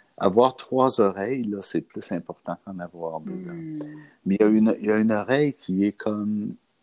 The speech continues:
Speaker 1: Qu'est-ce que j'entends ? » J'entends une personne, homme ou femme, qui est comme pris, euh, dans quelque chose, mais qui crie, qui demande. Puis qu'est-ce qu'il me demande ?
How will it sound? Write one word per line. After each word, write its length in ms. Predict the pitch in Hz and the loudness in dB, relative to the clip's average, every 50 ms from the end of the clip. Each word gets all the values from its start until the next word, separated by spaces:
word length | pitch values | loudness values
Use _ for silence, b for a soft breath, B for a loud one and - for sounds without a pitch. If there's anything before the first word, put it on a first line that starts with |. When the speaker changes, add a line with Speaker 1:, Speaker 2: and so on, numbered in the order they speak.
| - - - - | -20 -20 -12 -4
Speaker 1:
Qu'est-ce 220 | - 117 - - | -4 -4 -4 -2
que 160 | - 98 95 | 0 2 0
j'entends ? » 680 | 87 - 92 85 82 73 - - - 71 69 82 82 - _ _ _ _ - - | 0 0 -4 -6 -6 -8 -10 -10 -10 -10 -10 -10 -14 -20 _ _ _ _ -16 -12
J'entends 720 | - 90 85 85 82 - - 95 95 95 92 95 95 92 | -10 -6 -6 -6 -6 -2 0 0 2 2 2 2 2 2
une 140 | 85 82 80 | 2 0 -2
personne, 680 | - 80 82 - - - - 90 92 107 117 110 - - | 0 0 -2 0 0 -2 -2 0 0 0 -2 -2 -4 -2
homme 340 | - 110 127 131 120 98 92 | 0 0 2 2 0 0 -2
ou 40 | - | -4
femme, 500 | - - - 80 87 107 117 135 123 - B B B B B B B B B B B | -6 -4 -2 -2 0 0 -2 -2 -4 -4 B B B B B B B B B B B
qui 140 | - - 190 | 0 0 0
est 40 | - | 2
comme 400 | - - 117 113 113 107 92 80 - _ | 4 4 4 6 6 4 2 0 -4 _
pris, 340 | - - - - 127 127 - - - _ - - - | -8 -6 -2 2 2 2 0 0 -8 _ -18 -12 -6
euh, 220 | 87 85 87 90 85 | -2 2 2 2 2
dans 220 | 87 90 92 90 | 2 2 0 0
quelque 420 | - - 95 95 87 - - 95 | 0 0 0 0 0 0 -2 -2
chose, 680 | 82 - - 101 95 104 113 120 120 117 107 - - B B B B B B B B B B - | 0 0 -2 -2 -2 -2 -2 -2 0 0 -2 -4 -6 B B B B B B B B B B -6
mais 240 | - - 92 92 90 | -2 2 2 2 2
qui 260 | - - - 87 78 | 0 -4 -8 -8 -8
crie, 580 | - - - - - - 101 90 90 92 98 95 - | -8 -10 -16 -12 -6 -2 0 2 2 2 0 0 2
qui 100 | - 95 | 0 4
demande. 600 | 87 87 80 80 85 85 85 98 117 127 127 117 | 4 4 4 4 0 0 0 -2 -2 -4 -4 -4
Puis 160 | - - - - | -6 -10 -18 -12
qu'est-ce 320 | - 143 147 143 - - - | -8 -6 -6 -6 -6 -6 -4
qu'il 140 | - 87 | -2 -2
me 120 | 85 82 78 | -2 -2 0
demande ? 600 | 90 82 76 76 78 - - - - 92 95 - | 0 -2 -2 -2 -6 -12 -14 -20 -18 -18 -18 -18